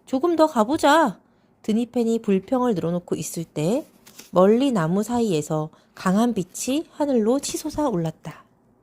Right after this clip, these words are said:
"저게 뭘까? 별똥별?" 서비스와 윌콕스가 번갈아 외쳤다.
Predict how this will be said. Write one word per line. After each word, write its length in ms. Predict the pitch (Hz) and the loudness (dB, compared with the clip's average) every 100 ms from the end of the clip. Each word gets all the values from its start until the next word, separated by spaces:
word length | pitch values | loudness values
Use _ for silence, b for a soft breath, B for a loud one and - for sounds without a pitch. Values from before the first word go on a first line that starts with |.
| _ _ _ _ _ _ _ _ _ _ _ _ - - _ _ _ - - _ - _ _ _ _ _ _ _ _ _ - | _ _ _ _ _ _ _ _ _ _ _ _ -20 -20 _ _ _ -20 -20 _ -20 _ _ _ _ _ _ _ _ _ -2
"저게 300 | - 277 330 | 4 6 6
뭘까? 540 | 214 233 - 480 226 - _ _ _ _ | 6 0 4 4 2 -8 _ _ _ _
별똥별?" 1160 | - 208 240 - 381 403 320 196 185 466 539 _ _ b b _ _ _ | 0 2 2 0 0 2 2 2 4 2 0 _ _ b b _ _ _
서비스와 800 | 311 311 311 - 247 233 240 226 | 2 2 2 0 2 4 2 2
윌콕스가 680 | 190 196 254 - - 165 160 | 0 2 -4 -6 -4 -2 0
번갈아 460 | 196 190 196 185 | 2 2 4 2
외쳤다. 600 | 165 156 190 - 170 165 | 0 0 0 -2 -6 -10